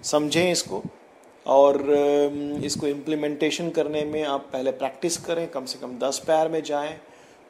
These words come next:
दस पैर में देखें उसको, दो साल, तीन साल का आप data देखिए। मैं तो समझता हूँ ज्ञान अगर आएगा तो पैसा automatically आएगा। ज्ञान, संयम, ये दो चीज़ आपको आना चाहिए, patience आपको आना चाहिए,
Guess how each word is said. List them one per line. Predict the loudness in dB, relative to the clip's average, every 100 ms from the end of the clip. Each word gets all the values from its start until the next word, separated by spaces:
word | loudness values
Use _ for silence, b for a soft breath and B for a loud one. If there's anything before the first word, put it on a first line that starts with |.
| 0
दस | 0 0
पैर | 2 4
में | 4 2
देखें | 2 -2 -4 -6
उसको, | -4 -6 -6
दो | -4 -4 -4
साल, | -2 -2 -2
तीन | -6 -8
साल | -2 0 0
का | -2
आप | -2 0
data | -2 2 2
देखिए। | 2 -4 -8 -14 -14 B B B -2
मैं | 0
तो | 2
समझता | 2 0 0
हूँ | -2 2
ज्ञान | 2 4 4 2
अगर | 2 4 4
आएगा | 4 4 6 4 4 4 2
तो | 0
पैसा | -4 -2 -2 -2
automatically | -2 -2 -4 -4 -4 -6 -6 -6 -2
आएगा। | 0 0 -4 -8 -12 -18 B B B B -8
ज्ञान, | -2 0 2 0 -4 -12 -14
संयम, | -8 -2 -2 0 -2 -2 -10
ये |
दो | -8 -6 -4
चीज़ | -2 0
आपको | 2 2
आना | 0 2 0
चाहिए, | 0 -4 -6 -6
patience | -6 -6 -6 -6 -2
आपको | -2 0 0
आना | 4 6
चाहिए, | 4 4 0 -6